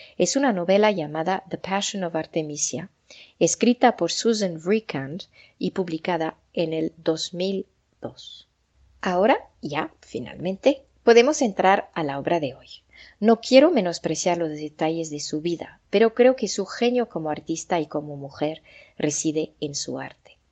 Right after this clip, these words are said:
La obra que tenemos se llama María Magdalena como Melancolía. Fue pintada en mil seiscientos veintidós veinticinco. Es un óleo sobre lienzo que mide uno por uno punto treinta y seis metros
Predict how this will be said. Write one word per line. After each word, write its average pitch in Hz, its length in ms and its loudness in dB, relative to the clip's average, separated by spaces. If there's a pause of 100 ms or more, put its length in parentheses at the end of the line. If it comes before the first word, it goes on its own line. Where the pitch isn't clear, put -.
(480)
La 190 180 6
obra 311 200 8
que 247 120 6
tenemos 151 580 -4
se - 200 0
llama 214 260 4
María 190 300 2
Magdalena 165 760 0
como 160 240 -6
Melancolía. 156 840 -4 (320)
Fue 196 220 4
pintada 240 580 2
en 185 200 -4
mil 240 180 0
seiscientos 185 720 -4
veintidós 170 640 -4
veinticinco. - 840 -8 (380)
Es - 240 -2
un 180 220 -6
óleo 190 320 2
sobre 156 420 -4
lienzo 170 640 -4
que - 140 0
mide 175 400 -2
uno 202 400 0 (400)
por 190 240 2
uno 240 320 2
punto 196 340 -6
treinta 170 380 -8
y 147 80 -8
seis 214 340 0
metros 147 560 -8